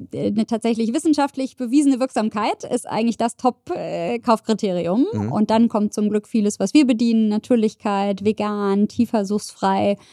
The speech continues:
Speaker 1: Aber am Ende willst du natürlich wissen, wenn ich das schon alles schlucke,
Speaker 2: Bringt das was oder nicht?
Speaker 1: funktioniert's
Speaker 2: Ja.
Speaker 1: oder nicht?
Speaker 2: Ja.
Speaker 1: Und das ist eben das, was dann aber wiederum auf der Marketingseite extrem limitiert ist.
Speaker 2: Okay, aber, äh, zum Glück gilt das ja für alle gleich. Also der Teil
Speaker 1: Mhm.
Speaker 2: ist ja, äh,
Speaker 1: Absolut.
Speaker 2: auf jeden Fall für alle
Speaker 1: Mhm.
Speaker 2: gleich.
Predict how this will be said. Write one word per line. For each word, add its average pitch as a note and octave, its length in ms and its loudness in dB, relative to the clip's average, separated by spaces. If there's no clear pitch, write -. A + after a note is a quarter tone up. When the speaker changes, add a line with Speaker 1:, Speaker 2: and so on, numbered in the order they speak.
Speaker 1:
Aber F#3+ 200 -2
am A#3+ 80 -2
Ende A#3 260 4
willst A#3 200 -2
du G#3+ 40 2
natürlich G#3+ 300 4
wissen, A3+ 500 4
wenn A#3+ 120 0
ich B3 80 0
das C4 160 -4
schon C4 140 -4
alles B3+ 320 0
schlucke, C#4+ 180 2
Speaker 2:
Bringt C4+ 120 4
das C4 160 2
was B2 160 4
oder - 160 6
nicht? A2+ 80 2
Speaker 1:
funktioniert's C4 280 4
Speaker 2:
Ja. A2+ 100 6
Speaker 1:
oder B3 120 0
nicht? D4 300 -2
Speaker 2:
Ja. - 240 -2
Speaker 1:
Und A#3+ 160 2
das A#3+ 200 2
ist A#3 140 -6
eben A3+ 240 2
das, A3 300 0
was G#3 160 -2
dann A3+ 200 2
aber G#3 220 2
wiederum G#3+ 340 4
auf G#3 140 -2
der G3 120 0
Marketingseite G3 760 2
extrem G3 760 2
limitiert F#3 420 4
ist. - 220 -8
Speaker 2:
Okay, B2+ 220 0
aber, A2+ 280 4
äh, A2+ 300 -10
zum B2 180 4
Glück B2+ 160 2
gilt C3 180 2
das A#2+ 100 2
ja A#2+ 80 -2
für B2 160 2
alle A2 140 6
gleich. G#2 360 2
Also G2+ 140 2
der A2 160 6
Teil B2 220 4
Speaker 1:
Mhm. C#4+ 60 8
Speaker 2:
ist A2+ 180 2
ja, A2 120 4
äh, D#2 120 0
Speaker 1:
Absolut. G#2+ 180 -4
Speaker 2:
auf G#2+ 140 2
jeden G#2 200 0
Fall B2+ 140 2
für C#3 160 2
alle B2+ 260 2
Speaker 1:
Mhm. G#3 60 2
Speaker 2:
gleich. C3+ 300 4